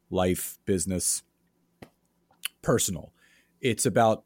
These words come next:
finding a, a happy medium in between all of that. And what's really helped me is, well, family comes first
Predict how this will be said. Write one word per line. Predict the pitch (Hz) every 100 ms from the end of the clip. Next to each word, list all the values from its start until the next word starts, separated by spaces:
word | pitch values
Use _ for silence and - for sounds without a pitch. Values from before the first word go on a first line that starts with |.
| -
finding | - 120 123 113 107 98
a, | 92 73
a | 92
happy | 110 107 101
medium | 95 98 95 87 85 85 -
in | 92
between | 85 - 101 87
all | 78 76
of | 76
that. | 78 - _ _ _ _ _ _ -
And | 113 110 110
what's | 123 120 120
really | 143 151 127
helped | 101 120 113
me | 113 110 101 92 87
is, | 104 101 98
well, | 98
family | - 127 117 104
comes | 107 98 -
first | 98 82 -